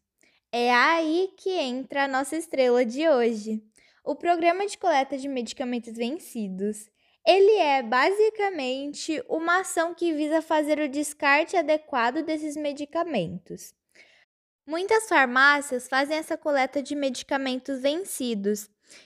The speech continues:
frascos e materiais cortantes e pontiagudos, assim como várias unidades básicas de saúde, U B S, e até supermercados.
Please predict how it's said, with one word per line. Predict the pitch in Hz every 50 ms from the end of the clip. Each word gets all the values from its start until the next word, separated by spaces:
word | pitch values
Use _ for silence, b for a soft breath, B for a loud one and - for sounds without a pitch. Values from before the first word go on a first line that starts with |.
| b b b
frascos | _ - 285 269 269 285 320 339 339 - - 320 277 277
e | 285
materiais | 285 285 294 285 294 294 277 294 285 277 285 294 -
cortantes | - - 294 285 294 285 - 277 262 285 311 - 320 302 302
e | 311 294
pontiagudos, | 302 285 285 285 277 - 311 294 302 285 254 240 208 196 185 180 190 196 196 - - b b b b b b
assim | - 294 311 302 - 339 359 359
como | - 370 320 330 320 302
várias | 269 285 277 269 269 285 302 302 277 285
unidades | 294 294 285 262 240 247 247 247 247 269 277 247
básicas | 233 240 240 254 294 285 - - 302 302 277
de | 294 294
saúde, | - - 302 302 302 277 214 196 190 175 190 196 214
U | 220
B | 202 214 247
S, | 240 220 214 220 240 277 - - - 339 359 392 b b b b b b b
e | - 294 302
até | 294 294 294 294 320 339 359
supermercados. | - - 370 - - 370 359 349 349 349 359 359 359 359 - 226 180 175 180 180 190 196 196 - - _